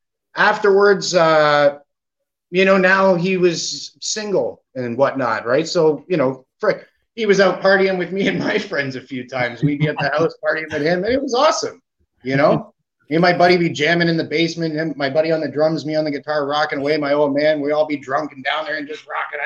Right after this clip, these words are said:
Speaker 1: out, you know, like,
Speaker 2: <laughs>
Speaker 1: killer. Just killer.
Speaker 2: So how, how old was you when your mum passed,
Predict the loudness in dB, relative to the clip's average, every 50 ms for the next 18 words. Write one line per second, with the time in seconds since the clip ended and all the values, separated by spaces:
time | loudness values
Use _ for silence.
0 | -6 -6 -8 -10 -14 -12 -8 -6 -6 -6 -4 -4 -6 -6 -6 -10 -8 -6 -6 -6
1 | -4 -4 -6 -6 -4 -4 -4 -2 -2 -2 -4 -6 _ _ _ _ _ _ _ _
2 | _ -20 -20 _ _ -4 -2 0 0 -2 -2 -2 0 2 2 2 0 -2 -4 _
3 | _ _ _ _ _ _ _ _ _ _ _ _ _ _ _ _ _ _ _ _
4 | _ -16 -14 -12 -10 -10 -8 -2 0 0 2 0 0 -2 -2 0 2 2 4 4
5 | 4 2 2 0 2 4 4 4 4 2 2 2 0 0 0 0 0 0 -2 -2
6 | -6 -14 -20 -20 -20